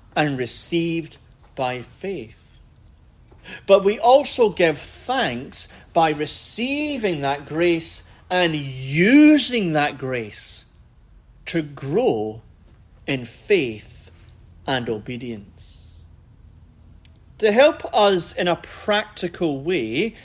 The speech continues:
I want to consider Noah's faith. What can we learn about Noah's faith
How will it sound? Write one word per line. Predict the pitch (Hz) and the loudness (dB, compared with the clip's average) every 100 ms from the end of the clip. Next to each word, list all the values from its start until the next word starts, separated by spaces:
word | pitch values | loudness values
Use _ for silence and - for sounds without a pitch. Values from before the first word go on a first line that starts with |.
| - - - | -20 -20 -6
I | 180 208 | 0 0
want | 202 254 311 - | 4 2 2 -6
to | 254 | -6
consider | - 240 - - 202 139 127 151 190 - - - | -4 -6 -6 0 2 4 2 0 -2 -14 -20 -10
Noah's | 165 170 180 202 240 233 156 - - | -4 0 2 4 6 6 4 0 -10
faith. | - 127 110 104 - - - - - - - - - - - - - - - | -8 -8 -8 -12 -20 -20 -20 -20 -20 -20 -20 -20 -20 -20 -20 -20 -20 -20 -4
What | 156 254 - - | 4 4 4 -6
can | 240 233 | -4 -2
we | 214 220 | -2 -2
learn | 196 196 208 196 120 117 180 220 - - - - - - - 170 | -2 2 2 2 0 -4 -6 -10 -16 -20 -20 -20 -20 -20 -6 -2
about | 165 160 160 170 | 4 4 4 -4
Noah's | 165 190 247 262 254 233 - | -2 2 4 6 4 2 -10
faith | - - - 240 123 107 170 - - | -16 -14 0 0 0 -4 -14 -18 -20